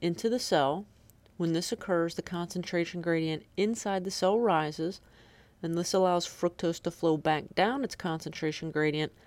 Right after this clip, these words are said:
outside the basolateral side of the cell and into the blood.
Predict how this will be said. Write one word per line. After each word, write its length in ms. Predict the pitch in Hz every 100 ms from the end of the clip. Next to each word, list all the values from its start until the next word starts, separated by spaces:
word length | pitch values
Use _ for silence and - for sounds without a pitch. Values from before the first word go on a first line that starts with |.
| - _ _ _ -
outside 420 | 180 - 196 180
the 60 | 165
basolateral 640 | 160 170 175 170 165 170
side 240 | - 165 170
of 60 |
the 80 | 185
cell 340 | - 160 151
and 160 | - 151
into 360 | - 147 - 151
the 100 | 147
blood. 320 | 147 135 135